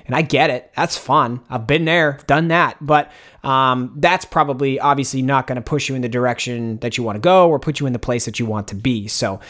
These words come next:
if you can simply just reserve those big meals for the day, for the holiday and the get-together or whatever you're doing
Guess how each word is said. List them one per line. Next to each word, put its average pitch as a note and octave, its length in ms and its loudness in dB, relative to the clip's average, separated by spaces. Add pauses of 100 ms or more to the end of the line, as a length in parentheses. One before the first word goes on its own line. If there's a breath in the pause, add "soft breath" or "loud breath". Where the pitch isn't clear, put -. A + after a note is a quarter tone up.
(240 loud breath)
if D3+ 120 0
you A3+ 120 2
can E3+ 140 2
simply F3+ 400 2
just E3 260 2
reserve D3 960 4 (760 soft breath)
those C3+ 540 4
big D3 320 2
meals D3+ 400 4
for D3+ 240 2
the C3+ 100 0
day, B2+ 440 4
for D#3 180 0
the C#3 120 6
holiday D3 640 4
and C3 120 0
the C3 40 -2
get-together C#3+ 580 2
or C#3+ 80 4
whatever C#3 320 4
you're C3 160 2
doing B2+ 520 2